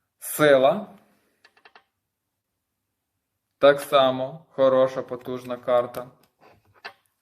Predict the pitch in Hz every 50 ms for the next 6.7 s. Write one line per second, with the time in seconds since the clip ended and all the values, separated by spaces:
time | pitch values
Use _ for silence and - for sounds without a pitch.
0 | _ _ _ _ _ _ _ _ _ _ _ _ _ _ _ _ _ _ _ _
1 | _ _ - - - _ _ _ _ - - _ _ _ _ - - _ _ _
2 | _ _ _ _ - - - _ _ _ _ _ _ _ _ _ _ _ _ _
3 | _ 165 175 185 175 180 - - 151 143 139 - - - - 160 165 185 208 -
4 | - - - _ _ _ - - 147 156 151 147 135 - 127 120 117 - 151 160
5 | 165 160 156 156 - 127 127 127 147 165 165 160 160 156 147 151 147 143 143 -
6 | 131 123 123 123 127 143 165 180 170 151 143 131 127